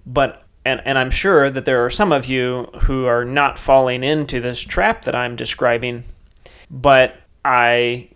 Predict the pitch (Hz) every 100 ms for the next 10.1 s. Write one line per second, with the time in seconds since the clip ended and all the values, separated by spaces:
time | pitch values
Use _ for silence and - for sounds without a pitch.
0 | _ - 170 175 147 147 143 110 135 127
1 | - 139 131 127 123 120 _ 131 131 120
2 | 117 113 _ _ _ 120 117 104 95 -
3 | _ 131 135 - 123 127 131 131 127 143
4 | 135 127 123 123 117 120 123 123 113 -
5 | - _ _ _ 143 156 151 151 143 139
6 | 135 131 - 131 143 127 123 - - 170
7 | 185 160 151 156 - 151 143 156 147 135
8 | 143 180 196 123 123 120 - - - _
9 | - 151 147 147 139 139 143 135 131 123